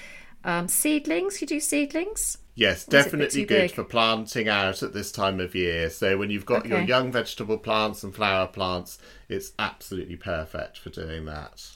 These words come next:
Speaker 1: Okay, brilliant. Oh, well, it's a beautiful thing to have, so I'm gonna add that to my, <laughs> to my tools. I'll probably never use it 'cause it
Speaker 2: Thank
Speaker 1: looks so
Speaker 2: you.
Speaker 1: beautiful. <laughs>
Speaker 2: <laughs> People always say that, but I say you must use your tools.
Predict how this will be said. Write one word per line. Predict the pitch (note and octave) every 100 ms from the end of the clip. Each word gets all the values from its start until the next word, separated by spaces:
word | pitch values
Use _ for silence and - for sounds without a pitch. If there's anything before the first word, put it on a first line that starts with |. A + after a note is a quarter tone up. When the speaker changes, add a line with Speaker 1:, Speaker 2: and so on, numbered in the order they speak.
| - -
Speaker 1:
Okay, | A#3+ - F3
brilliant. | - D#4+ D#4+ D#3+ -
Oh, | A3+ G3
well, | A3 B3
it's | C4
a | B3+
beautiful | C4+ C4+ - A#3
thing | A3 G#3+
to | G#3
have, | G3+ E3+ E3
so | -
I'm | G3
gonna | F#3+ F#3
add | - G#3
that | G3 F3 -
to | G3+
my, | F#3 F3+ F#3 -
<laughs> | - G#3+
to | - A3
my | G#3+ G#3+
tools. | - - - - A#3+ - - - -
I'll | -
probably | D#4 D#4
never | C4 B3 A#3+
use | B3+ C#4+ F#3+
it |
'cause | F#3+ B2+
it |
Speaker 2:
Thank | G#3+
Speaker 1:
looks | G#3 -
so | G#3
Speaker 2:
you. |
Speaker 1:
beautiful. | G#3+ A#3 A3 G#3+ E3+ F#3 - - -
<laughs> |
Speaker 2:
<laughs> | A#3+ D#4+ C#4+ E4+ E3+ D3+ E3+ E3+ D#3+ - - - - -
People | G3 G3+ A3+
always | F#3 G3 F3+ E3+ -
say | D#3 C#3
that, | B2 -
but | G#2+
I | A#2
say | - A#2+
you | G#2+
must | A2 A2+ A#2+ -
use | A2+ G#2 G2
your | F#2+ F2+
tools. | - E2+ D2+ D2+ -